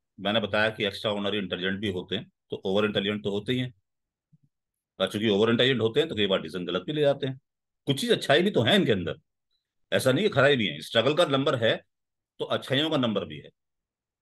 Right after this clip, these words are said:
Excellent speaker and convincer, even for wrong things। इनसे बढ़िया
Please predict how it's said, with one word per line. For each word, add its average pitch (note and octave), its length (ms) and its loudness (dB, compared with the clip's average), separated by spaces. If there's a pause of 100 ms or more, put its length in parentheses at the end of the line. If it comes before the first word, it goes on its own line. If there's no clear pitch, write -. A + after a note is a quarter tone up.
(800)
Excellent - 500 0
speaker C#3+ 340 0
and C3+ 180 4
convincer, F#2 480 -2 (2250)
even D3+ 280 2
for - 140 4
wrong G#2 320 0
things। C#2+ 240 -14 (2500)
इनसे C#3 320 0
बढ़िया C#3 320 4